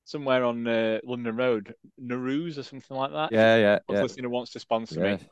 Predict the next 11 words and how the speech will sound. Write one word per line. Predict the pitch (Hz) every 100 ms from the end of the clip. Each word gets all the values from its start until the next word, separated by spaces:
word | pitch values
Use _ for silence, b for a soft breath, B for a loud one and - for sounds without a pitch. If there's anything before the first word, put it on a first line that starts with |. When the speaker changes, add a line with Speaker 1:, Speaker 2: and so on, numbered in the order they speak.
| _ - 101
Speaker 1:
uh, | 101
I'm | 104
happy | 101 - 101
to, | - 110
'cause | -
it | 139
was, | 127 -
it | 131
was | 127 120
really | 113 113 107
nice. | 107 110 104 -